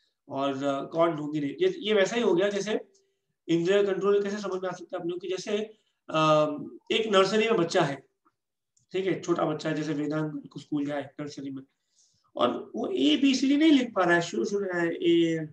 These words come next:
उसको class से निकाल देंगे बाहर, "बाहर निकल जा, तुम कुछ सीख नहीं सकते, तुम चले जाओ, कोई तुम, अ, एकदम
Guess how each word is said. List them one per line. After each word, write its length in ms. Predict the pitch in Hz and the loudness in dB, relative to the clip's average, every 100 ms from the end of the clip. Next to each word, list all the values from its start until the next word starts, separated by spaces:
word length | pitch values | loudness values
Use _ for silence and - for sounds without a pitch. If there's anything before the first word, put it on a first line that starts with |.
| _ _ _ _ _ | _ _ _ _ _
उसको 180 | 170 226 | -8 0
class 260 | 208 196 214 | 4 4 4
से 80 | |
निकाल 280 | 196 170 160 | 2 4 2
देंगे 140 | 156 151 | 2 0
बाहर, 200 | 143 170 | -2 4
"बाहर 240 | 196 220 | 6 6
निकल 140 | 196 | 6
जा, 60 | 180 | 4
तुम 180 | 185 180 | 0 -6
कुछ 220 | 208 208 | -6 -8
सीख 120 | 190 | -6
नहीं 100 | 185 | -4
सकते, 220 | 175 - | -4 -4
तुम 120 | 165 170 | -4 -2
चले 180 | 185 | 0
जाओ, 180 | 160 135 - _ _ _ _ - | 0 -2 -10 _ _ _ _ 4
कोई 140 | 175 | 4
तुम, 500 | 170 175 170 - - - | 6 2 0 -2 -8 -8
अ, 40 | 170 | -8
एकदम 640 | - - 175 156 156 | -8 0 2 2 -2